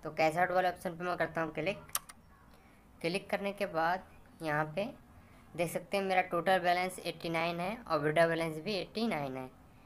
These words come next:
ठीक है, तो मैं total का total balance यहाँ से मैं निकाल सकता हूँ। तो इसके लिए चलिए, तो जैसे ही मैं इस लेक्चर को पूरा कर दूँगा तो यहाँ पे एटी नाइन आ जाएगा, और जितना भी मैं रखता हूँ balance तो वहाँ पे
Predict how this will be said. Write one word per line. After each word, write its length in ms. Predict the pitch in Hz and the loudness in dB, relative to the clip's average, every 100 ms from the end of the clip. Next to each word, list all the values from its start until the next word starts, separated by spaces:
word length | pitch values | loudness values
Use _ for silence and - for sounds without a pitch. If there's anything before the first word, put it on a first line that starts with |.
| - - | -20 -12
ठीक 160 | 165 160 | -8 -2
है, 80 | 151 | -2
तो 160 | 156 165 | 0 0
मैं 420 | 175 175 175 170 | 4 6 6 4
total 300 | 170 165 175 | -2 -4 -4
का 80 | 170 | -4
total 320 | 170 156 165 | -6 -6 -2
balance 420 | 165 165 170 170 165 | -2 0 -2 -2 -2
यहाँ 120 | 156 | -4
से 120 | 160 | -2
मैं 120 | 165 | -2
निकाल 280 | 160 151 143 | -2 0 0
सकता 280 | 143 147 135 | 0 -6 -4
हूँ। 180 | 139 208 - - - - - - - | -4 -6 -12 -20 -20 -20 -20 -20 -10
तो 320 | 147 147 156 | -6 -2 -2
इसके 400 | - - - 170 | -4 -10 -12 -6
लिए 180 | 165 170 | -4 -2
चलिए, 360 | 170 156 170 185 - - - - - - - - | -2 -2 -2 -2 -6 -20 -20 -20 -20 -20 -18 -10
तो 100 | 151 | -2
जैसे 300 | 151 151 180 | 0 0 -2
ही 60 | |
मैं 260 | 185 185 175 - - - | -2 -2 -4 -10 -20 -14
इस 160 | 156 - | -12 -4
लेक्चर 440 | 156 151 160 165 | -2 -2 -2 -4
को 140 | 165 180 | -2 -6
पूरा 300 | - 170 170 | -6 0 0
कर 140 | 165 160 | 2 0
दूँगा 220 | 165 165 | -2 -4
तो 100 | 160 | -2
यहाँ 140 | 156 | -4
पे 120 | 156 | -4
एटी 260 | 151 156 160 | -6 -6 -4
नाइन 240 | 156 156 | -4 -2
आ 100 | 165 | -2
जाएगा, 420 | 156 147 147 160 160 - | -2 0 0 -2 -6 -6
और 140 | 151 | -6
जितना 320 | 143 151 160 | -4 -4 -4
भी 80 | 160 | -2
मैं 140 | 160 151 | 0 -2
रखता 260 | 151 160 | -2 -6
हूँ 200 | 156 170 | -4 -4
balance 360 | 185 170 196 - - | -4 -4 -6 -8 -10
तो 80 | 147 | -4
वहाँ 260 | 139 135 - | -4 -4 -6
पे 160 | 208 | -6